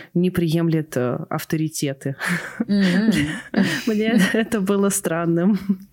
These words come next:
Speaker 2: <laughs> Ну да, там у меня был какой-то зашкаливающий, а, уровень, а, эстетизма и театральности,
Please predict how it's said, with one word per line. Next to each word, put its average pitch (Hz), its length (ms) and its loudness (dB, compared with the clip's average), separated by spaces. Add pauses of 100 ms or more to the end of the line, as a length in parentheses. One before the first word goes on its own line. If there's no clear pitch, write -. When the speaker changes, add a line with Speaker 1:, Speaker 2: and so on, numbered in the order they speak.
(140)
Speaker 2:
<laughs> 202 120 2 (760)
Ну 247 160 4
да, 175 240 4
там 180 380 0 (300)
у 180 60 2
меня 202 200 4
был 202 180 2
какой-то 190 340 0
зашкаливающий, 175 1040 0 (240)
а, 165 380 0
уровень, 170 580 0
а, 156 180 0
эстетизма 175 720 0
и 165 120 -2
театральности, 180 880 0